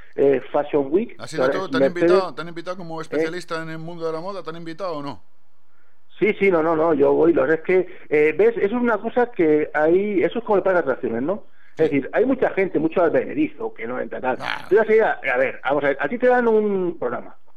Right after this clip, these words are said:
Speaker 1: Entonces,
Speaker 2: Sí.
Speaker 1: lo que no puedes hacer es ver veinticinco desfiles al día. Entonces,
Speaker 2: Claro.
Speaker 1: tú ya eliges, vamos a ver. Eh, eh, a ver, ¿qué, qué desfile es el que más me interesa, no? Pues tal, pues este, tal, ¿no? Pero claro, es que hay gente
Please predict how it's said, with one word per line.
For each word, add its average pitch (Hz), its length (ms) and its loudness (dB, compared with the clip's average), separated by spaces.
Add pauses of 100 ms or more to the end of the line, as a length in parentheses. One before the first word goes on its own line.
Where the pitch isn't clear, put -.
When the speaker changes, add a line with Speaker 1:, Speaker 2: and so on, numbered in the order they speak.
Speaker 1:
Entonces, 175 140 0
Speaker 2:
Sí. 190 40 6
Speaker 1:
lo 165 100 2
que 135 60 0
no 196 120 2
puedes 247 160 2
hacer 214 280 -2 (440)
es 175 200 0
ver 202 360 4
veinticinco 156 760 0
desfiles 165 380 4
al 170 100 4
día. 254 200 -4 (160)
Entonces, 123 180 -2
Speaker 2:
Claro. 156 160 0
Speaker 1:
tú 175 60 2
ya 190 140 6
eliges, 147 460 0
vamos 147 200 2
a - 20 4
ver. 117 140 2 (400)
Eh, 143 320 4
eh, 151 40 8
a 151 60 6
ver, 147 220 2
¿qué, 196 260 2
qué 202 120 4 (140)
desfile 196 300 2
es 190 60 -2
el 180 100 2
que 170 80 0
más 156 160 2
me 143 180 -2
interesa, 120 360 -2
no? 190 140 0 (340)
Pues - 160 -14
tal, 143 200 2
pues 117 160 -4
este, 123 200 -2
tal, 139 160 2
¿no? 180 160 -8 (120)
Pero - 140 -4
claro, 170 180 2
es 151 80 -2
que 247 80 -2
hay 233 60 -2
gente 262 340 -2